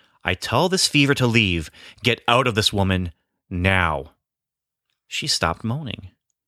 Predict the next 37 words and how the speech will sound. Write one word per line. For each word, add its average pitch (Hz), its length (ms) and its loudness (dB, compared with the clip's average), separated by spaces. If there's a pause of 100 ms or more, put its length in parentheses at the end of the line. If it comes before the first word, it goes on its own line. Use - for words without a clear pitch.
(580)
She - 200 0
looked 151 200 4
up 175 160 2
at - 80 -2
Jesus, - 540 0
her 135 100 -2
skin 165 460 2
returning 127 420 0
to 95 120 0
a 98 40 4
healthy 143 340 0
color. - 400 -4 (880)
Slowly 123 540 0
at - 100 -4
first, 135 420 0
then 123 140 2
quicker 139 400 2
as 107 120 4
her 117 60 0
strength 131 460 -2
returned, 127 500 0 (200)
she - 160 2
sat 131 260 4
up. 170 280 -4 (580)
She - 220 2
looked 151 180 2
around 131 220 4
the 113 80 0
room. 110 420 2 (680)
There 104 140 -2
was 117 140 -2
Jesus, 113 600 -2 (400)
and 135 140 2
Simon, 131 520 2 (260)
and 170 140 2
her 185 80 4
daughter. 175 480 2